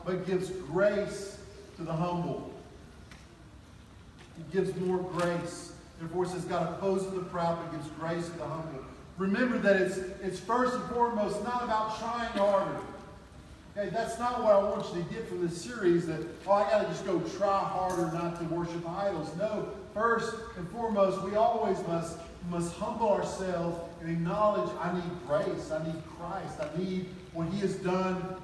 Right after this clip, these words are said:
for me on the cross before I, I, I do any self-effort."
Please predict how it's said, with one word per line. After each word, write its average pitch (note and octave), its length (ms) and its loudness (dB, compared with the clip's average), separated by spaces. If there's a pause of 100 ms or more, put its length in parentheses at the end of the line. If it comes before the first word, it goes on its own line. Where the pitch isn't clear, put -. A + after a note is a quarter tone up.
(140)
for F3+ 80 -2
me F#3 260 2
on E3+ 180 0
the C#3+ 220 -4 (180)
cross - 840 2 (420)
before F3+ 380 2
I, E3+ 140 4
I, F3 440 -2
I E3+ 100 -4
do E3+ 140 0
any F#3+ 140 -2
self-effort." - 840 -2